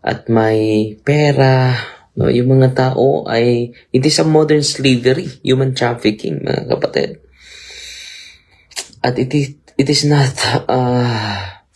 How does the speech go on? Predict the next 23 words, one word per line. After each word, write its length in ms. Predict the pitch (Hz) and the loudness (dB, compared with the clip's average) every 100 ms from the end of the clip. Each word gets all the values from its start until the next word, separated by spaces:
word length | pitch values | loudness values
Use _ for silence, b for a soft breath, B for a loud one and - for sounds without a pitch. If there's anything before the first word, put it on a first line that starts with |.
| B B B B - | B B B B -6
uh, 960 | 107 117 113 110 57 58 - - 52 - - - - | 0 0 2 0 0 -2 -2 -2 -2 -4 -6 -12 -2
pleasing 800 | 127 135 123 - 131 117 113 110 | 2 2 2 2 0 0 -2 -2
before 240 | 113 113 | 0 2
the 160 | 101 - | 0 -2
eyes 320 | 117 107 107 | -2 0 0
of 80 | 98 | 0
the 160 | 101 | -2
people 320 | - 107 104 98 | 2 0 2 0
of 160 | 101 | 0
God, 320 | 107 104 107 - - | 0 -2 -2 -10 -10
no? 400 | - - - 131 B B B B | -4 -2 -2 -6 B B B B
Ito 240 | - 120 | -4 -2
po 240 | - 143 - | 2 0 2
ay 640 | 123 123 120 120 117 - | 0 2 2 2 0 -2
mas 240 | - 110 123 | -2 -2 2
mabuti 720 | 117 120 127 127 131 139 123 123 | 2 2 0 2 0 0 -4 -8
na, 160 | - 110 113 113 113 110 110 139 143 B B B - | -4 -2 0 0 -2 -2 -4 -8 -12 B B B -8
uh, 160 | - 113 | -4 -2
suportaan 640 | 131 127 123 127 107 120 | 0 0 -2 0 -2 0
natin 320 | 113 113 117 | -2 -2 0
yung 160 | 117 117 | 0 2
mga 160 | 113 107 | 2 0
biktima. 720 | 113 104 - 143 170 135 | 0 -2 0 2 2 0